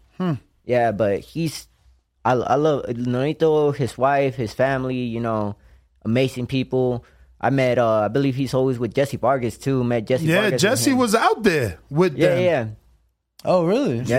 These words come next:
Speaker 1: Yeah.
Speaker 3: Shout
Speaker 1: He
Speaker 3: out
Speaker 1: took
Speaker 3: to
Speaker 1: pictures
Speaker 3: Jesse.
Speaker 1: and everything. What did you think of his fight? Did you expect that?
Speaker 2: Oh no, man, I did not. You know, I thought, I thought if anything, it was gonna go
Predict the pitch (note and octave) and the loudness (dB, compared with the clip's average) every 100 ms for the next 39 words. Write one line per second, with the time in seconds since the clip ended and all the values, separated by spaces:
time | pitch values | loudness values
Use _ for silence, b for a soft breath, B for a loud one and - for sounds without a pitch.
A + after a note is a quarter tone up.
0 | C3+ C4 C4 A2 - _ - _ _ _ | 2 2 0 -2 -8 _ -20 _ _ _
1 | _ - C#3 D3+ G3 - G3+ D3+ D#3+ F3 | _ -6 0 2 2 2 0 2 0 2
2 | E3 F3+ A#3 G3 E3 C#3+ b b b b | 2 2 0 0 -2 -2 b b b b
3 | D3 G3 A3 F3 G3+ G#3+ B3 C#4+ A3+ F#3+ | 0 2 2 0 2 2 2 2 2 2
4 | - F3 D3 D3 C3+ E3+ - - G3+ G#3 | 2 0 2 -2 0 0 0 0 -2 0
5 | A#3+ B3+ C4+ - - C3+ C3 G#2+ F2 D#2+ | 0 0 -2 -10 -4 0 0 0 -4 -8
6 | C2+ C2+ G2 - G#2 G2 E2+ F2 E2 - | -10 -14 -18 -10 -6 -6 -6 -6 -8 -12
7 | _ _ G#2+ G2+ F#2+ G#2 A#2+ G2+ G#2+ C3+ | _ _ -6 -4 -2 -2 0 0 0 0
8 | C3 A2+ G#2+ A#2 A2+ A2 A2 G#2 A2 G#2+ | 0 0 0 -2 -4 -6 -6 -6 -6 -6
9 | G2 G#2 G2+ | 0 0 0